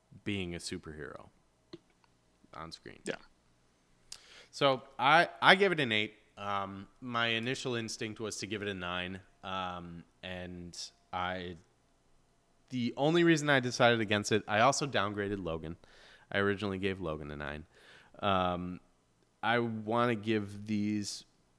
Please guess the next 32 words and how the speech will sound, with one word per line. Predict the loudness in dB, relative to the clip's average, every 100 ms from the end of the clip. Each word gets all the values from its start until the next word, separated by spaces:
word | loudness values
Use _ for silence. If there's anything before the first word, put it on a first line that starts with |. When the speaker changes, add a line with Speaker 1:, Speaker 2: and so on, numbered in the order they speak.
| -12
Speaker 1:
movies | -6 -4 -2 -4 -4
some | -6 -6 -8
time | -6 -4 -4 -6
to | -10
breathe. | -10 -10 -10 -16 -20 -20 _ _ _ 6
Speaker 2:
Yeah. | 10 10
Speaker 1:
Um, | 6 -10 -8
and | -4 -2 -2 -4 -6 -10 _ -20 -10
the | -4 -4
two | -2 2 4 6 4
are | 2
very | 4 4 4 2
intertwined | -2 -4 -2 0 0 -2
for | -4
me | -4 -2 -4
'cause | -4 -6 -2
they're | 0
two | 0 -2 -2
of | -2
my | -2 -4 -4
favorite | -6 -8 -8
characters, | -10 -10 -8 -8 -8
for | -12
one. | -10 -8 -10 -12 -16 -20 -20 -20 -8 4
Speaker 2:
Mm-hmm. | 6 6
Speaker 1:
And | 4 0 0 -2 -4 -6 -2
they, | 2 2 2 0
I | 0
think | 0 -2 -2
they | -2
both, | -2 -2 -2 -2 -8 -20 -20 -20 -20 _ _ _
um, | -6 -4 -4 -6 -6 -8